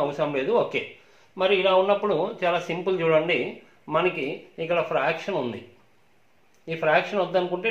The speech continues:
divided by fifteen అటువైపు పంపించండి, ఇంకా ఆటోమేటిక్‌గా క్వశ్చన్ కనెక్ట్ అవుతుంది. చూడండి, ఈ ఫిఫ్టీన్ తీసేసి ఆ ఫిఫ్టీన్ ఇక్కడికి వచ్చేసింది, ఇంకా అలా వన్ ఉంది కాబట్టి వన్ ఇంటూ ఫిఫ్టీన్. ఓకే, మరి చాలా క్లియర్గా సిపి is equal to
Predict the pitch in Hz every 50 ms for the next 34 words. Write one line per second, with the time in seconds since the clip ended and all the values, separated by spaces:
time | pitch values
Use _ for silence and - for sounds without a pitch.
0 | 202 160 160 160 165 175 180 180 180 175 180 165 180 185 180 180 - 220 220 185
1 | 151 151 156 160 160 160 160 151 151 151 156 151 - 156 151 160 - - - 156
2 | 143 139 143 143 156 156 156 156 151 156 165 156 - 147 143 - 151 143 131 135
3 | 131 135 135 - - 139 127 - 131 139 165 202 - - _ - - - _ -
4 | - - - - _ _ _ _ _ _ _ _ _ _ - - 185 180 180 180
5 | 208 240 247 - - 165 160 175 165 160 - 196 190 190 180 170 165 175 175 165
6 | - 170 - 175 - 165 160 - - 180 180 170 147 143 139 127 123 120 120 135
7 | 123 - 123 107 95 95 - - - _ _ _ - 127 123 123 120 120 117 120
8 | 123 147 165 165 160 160 170 165 - 196 170 156 151 147 151 147 135 - 131 120
9 | - 120 110 107 - - 131 123 - 107 101 - - - - - _ _ _ _
10 | _ _ 190 190 190 190 180 185 185 180 185 185 185 180 180 185 190 185 175 180
11 | 151 123 - - - - - - _ _ - - 196 196 202 202 202 214 190 170
12 | 160 180 180 180 180 175 170 -